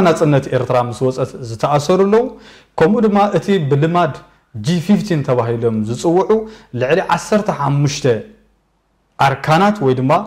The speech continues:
መራሕቲ ናይ ፖለቲካ ዓበይቲ ዝተኣሰረሉ ግዜ ነዚ ንዝክር ኮይና።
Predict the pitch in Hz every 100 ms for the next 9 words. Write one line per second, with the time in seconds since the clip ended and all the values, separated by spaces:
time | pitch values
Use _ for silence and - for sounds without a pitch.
0 | - - - 117 135 139 156 180 131 131
1 | 120 113 117 127 123 117 135 131 123 110
2 | 123 113 110 113 139 127 - 117 110 107
3 | 104 110 156 196 233 220 - _ _ 113
4 | 123 170 151 117 110 107 107 104